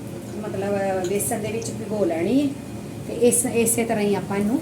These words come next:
ਟਿੱਕੀ ਟਾਈਪ ਬਣਾ ਲੈਣੀ ਹੈ, ਠੀਕ ਹੈ ਜੀ। ਇਹ ਵਾਲੀਆਂ ਵੀ ਸੇਮ ਐਵੇਂ ਹੀ ਬਣਾਉਣੀਆਂ ਤੁਸੀਂ,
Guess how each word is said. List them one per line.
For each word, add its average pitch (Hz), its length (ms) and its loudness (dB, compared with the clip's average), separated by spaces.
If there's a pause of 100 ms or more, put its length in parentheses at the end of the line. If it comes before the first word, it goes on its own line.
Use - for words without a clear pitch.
(480)
ਟਿੱਕੀ 269 260 2
ਟਾਈਪ 185 300 0
ਬਣਾ 175 260 2
ਲੈਣੀ 143 260 0
ਹੈ, - 520 -6 (380)
ਠੀਕ 185 160 -4
ਹੈ 254 80 -2
ਜੀ। 262 120 -4 (1000)
ਇਹ 196 120 -4
ਵਾਲੀਆਂ 180 280 0
ਵੀ 175 80 -2
ਸੇਮ 254 320 2
ਐਵੇਂ 208 220 0
ਹੀ 202 40 2
ਬਣਾਉਣੀਆਂ 196 480 0
ਤੁਸੀਂ, 269 280 2